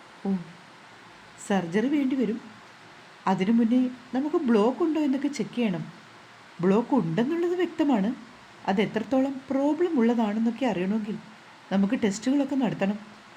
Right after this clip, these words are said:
എന്തായാലും ഇന്നിവിടെ ഐ സി യുവിൽ തന്നെ തുടരട്ടെ. നാളെ മെയിൻ ഡോക്ടർ വന്നിട്ട് നമുക്ക് ബാക്കി കാര്യങ്ങളൊക്കെ നോക്കാം." "ഡോക്ടർ, സീരിയസ് ആയിട്ട് എന്തെങ്കിലും?" "ഏയ്,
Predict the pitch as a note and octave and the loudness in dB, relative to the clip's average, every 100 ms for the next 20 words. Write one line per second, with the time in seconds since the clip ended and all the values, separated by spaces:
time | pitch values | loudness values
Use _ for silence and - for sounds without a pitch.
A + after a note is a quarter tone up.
0 | - - - - - G#3+ A3+ C#4+ D#4 D#4 | -20 -20 -20 -20 -4 0 2 2 0 2
1 | A3 C4+ D4+ C#4 F#3+ - B3+ A#3+ C#4 C#4+ | 2 0 0 0 0 0 -2 0 -2 -2
2 | C#4 E3 F3 F3 F3 - - - - - | -2 -2 -2 -6 -10 -12 -20 -20 -20 -20
3 | - F#3+ F#3+ G#3+ G#3+ G3+ G#3+ A3+ C4+ C#4 | -2 0 2 2 2 2 0 0 -2 0
4 | C4+ - - - - - - C4+ C#4+ D#4+ | 0 -2 -6 -14 -20 -20 -8 -4 0 2
5 | F#3+ - A#3+ G#3+ F3 F#3+ A#3+ B3 A3+ D#3+ | 2 2 0 0 2 2 0 0 0 -2
6 | F#3 - - - - - - - - - | -8 -16 -20 -20 -20 -20 -20 -20 -20 -20
7 | - - F3 G#3 G3 A#3+ - - - - | -20 -16 -4 -2 -2 -6 -8 -16 -20 -20
8 | - - - G#3 F#3 G3 G3+ B3 B3+ B3+ | -20 -20 -4 -2 0 -2 -2 -2 -2 -2
9 | C4 C4 C#4+ - - - - - - - | -2 -2 -4 -8 -20 -20 -20 -20 -12 -2
10 | F4+ | 0